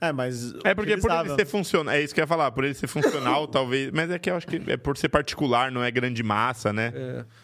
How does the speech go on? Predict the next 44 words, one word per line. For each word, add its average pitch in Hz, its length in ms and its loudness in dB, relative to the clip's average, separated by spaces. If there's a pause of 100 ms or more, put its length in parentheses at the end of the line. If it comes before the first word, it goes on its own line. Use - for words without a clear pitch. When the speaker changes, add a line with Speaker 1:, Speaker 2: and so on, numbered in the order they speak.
Speaker 3:
Aquilo, 220 320 -2
na 220 140 0
verdade, 170 540 0
o 165 40 0
Speaker 2:
Não 156 80 0
vamos 277 180 2
ficar - 120 4
levantando 160 480 2
isso, 160 140 2
vai 165 100 2
que 160 80 0
Speaker 3:
o - 60 0
Speaker 2:
tem 147 100 0
alguém 147 220 0
do 143 80 2
Inmetro 131 320 2
assistindo 151 440 0
e 131 40 2
vai 127 180 0
Speaker 1:
É, 147 140 0
Speaker 2:
ir 131 40 2
atrás 147 260 2
do 135 40 -2
Speaker 1:
fudeu. 165 160 0
Speaker 2:
cara 135 220 2
Speaker 3:
Não, 127 60 -4
não 143 60 0
Speaker 2:
agora. 147 240 2
Speaker 1:
Não, 170 80 0
vai 156 220 2
Speaker 3:
problema, 165 80 -2
Speaker 1:
atrás 175 180 2
Speaker 3:
não. 175 120 -2 (180)
Speaker 1:
do, 220 60 4
vai 185 160 2
atrás 196 180 2
da 226 140 4
Globo, 190 400 2
bicho. 123 280 -6
Speaker 3:
Não 151 120 -2
tem 185 120 4
problema, 170 360 0
porque 165 160 -2
aquilo, 214 280 0